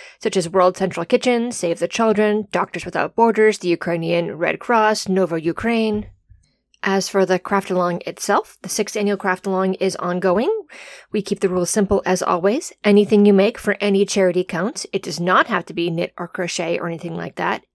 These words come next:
Anything for any charity. One F O per submission, please, and donating blood counts as well.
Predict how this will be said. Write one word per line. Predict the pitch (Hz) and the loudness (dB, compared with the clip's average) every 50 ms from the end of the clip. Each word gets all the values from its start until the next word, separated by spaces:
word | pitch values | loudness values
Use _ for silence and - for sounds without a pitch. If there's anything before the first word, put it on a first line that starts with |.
| _ - | _ 0
Anything | 208 202 220 247 233 - 254 240 285 403 - | 2 2 2 0 0 0 0 0 0 -4 -6
for | - - - - - | -6 -6 -6 -4 -4
any | 175 170 170 165 | -6 -4 -6 -6
charity. | 160 - 185 160 165 165 170 208 320 - _ _ _ - - - - - - - _ _ _ | -6 -4 -4 -4 -4 -4 -4 -6 -8 -8 _ _ _ -20 -20 -20 -20 -20 -20 -20 _ _ _
One | - 185 180 190 190 196 208 233 - _ _ | -4 0 2 4 4 4 2 0 -2 _ _
F | - 202 196 - | -4 -4 -2 0
O | - - 202 220 262 | 2 2 2 2 2
per | 262 - - 196 185 | -2 -2 -2 -2 -2
submission, | - - 196 170 185 180 175 - 185 175 | 0 -2 0 0 0 -2 -2 -4 -4 -6
please, | 170 151 170 165 190 294 403 - - - - _ | -6 -6 -4 -4 -4 -4 -4 -6 -12 -18 -12 _
and | - 180 175 170 | -4 -4 -2 0
donating | - 185 180 175 170 170 190 190 | 2 2 2 2 2 2 2 2
blood | 190 185 170 170 - | 2 0 0 0 -2
counts | - - 170 175 170 - | -4 -6 -6 -6 -4 -6
as | - 190 196 | -6 -6 -2
well. | 220 330 359 214 - | 0 0 0 -2 -4